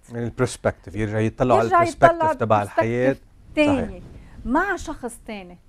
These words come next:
Speaker 2: إنه أنا بقول على طول إنه، آه، الحكيم سنان، ولو هو حكيم سنان كتير شاطر، شاطر، بس ما بيقدر يقبع ضرسه، مجبور يروح عند حكيم
Speaker 1: <laughs>
Speaker 2: سن-،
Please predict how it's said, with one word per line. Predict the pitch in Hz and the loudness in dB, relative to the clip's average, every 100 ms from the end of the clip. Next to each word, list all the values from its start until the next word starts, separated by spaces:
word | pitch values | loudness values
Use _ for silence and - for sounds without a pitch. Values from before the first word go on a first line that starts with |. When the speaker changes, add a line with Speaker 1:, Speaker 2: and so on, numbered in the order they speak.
| _ - | _ -20
Speaker 2:
إنه | 202 214 | -16 -10
أنا | 240 | -8
بقول | 220 254 277 | -4 -2 -2
على | 233 | -4
طول | 233 277 247 | -6 -8 -8
إنه، | 226 220 208 - - - - _ _ _ - | -10 -12 -14 -16 -20 -20 -20 _ _ _ -14
آه، | 220 208 202 | -6 -4 -4
الحكيم | 190 247 240 339 320 | -4 -6 -2 2 2
سنان، | 302 269 269 240 240 240 | 0 -2 0 0 -2 -6
ولو | 202 220 | 0 2
هو | 381 403 440 370 | 4 4 2 0
حكيم | 277 285 - 320 | -2 -10 -6 -6
سنان | 302 311 330 | -4 -2 -2
كتير | 311 - 440 | -2 0 0
شاطر، | - 370 262 - 190 - _ - | 2 0 0 -2 -8 -8 _ -8
شاطر، | - 262 240 190 - _ _ _ - | 2 4 4 -4 -18 _ _ _ -4
بس | 214 226 - - _ _ | -2 -2 -8 -20 _ _
ما | 254 | -4
بيقدر | 427 - 330 269 | -4 -6 2 2
يقبع | 285 240 214 | 2 -2 -2
ضرسه، | 190 240 233 - 180 _ _ _ | -2 -6 -6 -16 -18 _ _ _
مجبور | 240 277 233 330 494 403 | 0 0 2 6 6 4
يروح | 302 339 285 | -2 -6 -8
عند | 262 | -10
حكيم | 269 - - 262 233 | -12 -8 -4 -4 -6
Speaker 1:
<laughs> | 107 | -8
Speaker 2:
سن-، | 247 | -8